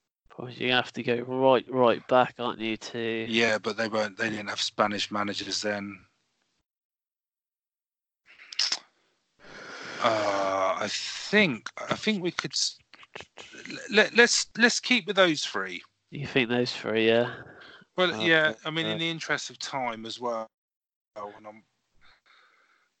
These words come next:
Speaker 2: are you on it?
Speaker 1: Uh, I can be, yeah. Two seconds.
Speaker 2: So we've got Liver-, Liverpool, Wigan, Man City. So I think any of the other teams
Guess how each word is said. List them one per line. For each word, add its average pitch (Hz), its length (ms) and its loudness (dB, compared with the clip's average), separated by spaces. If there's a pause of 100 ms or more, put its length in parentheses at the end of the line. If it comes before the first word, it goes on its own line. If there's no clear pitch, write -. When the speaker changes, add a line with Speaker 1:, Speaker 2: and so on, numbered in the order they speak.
(680)
Speaker 2:
are 135 60 -6
you 135 260 -2
on 117 140 -2
it? 104 140 -8 (1040)
Speaker 1:
Uh, 107 360 6
I 113 180 0
can 131 400 0
be, 123 300 -2
yeah. 135 140 0 (260)
Two 127 180 -12
seconds. - 220 -8
Speaker 2:
So 147 60 -2
we've 139 140 -2
got 143 200 4
Liver-, 175 340 2
Liverpool, 190 480 2
Wigan, 147 420 0
Man 135 260 2
City. 110 540 -2
So - 300 -4
I 120 60 -2
think 151 300 -6
any 175 240 0
of 160 80 -2
the 147 120 -2
other 123 180 0
teams 113 840 -2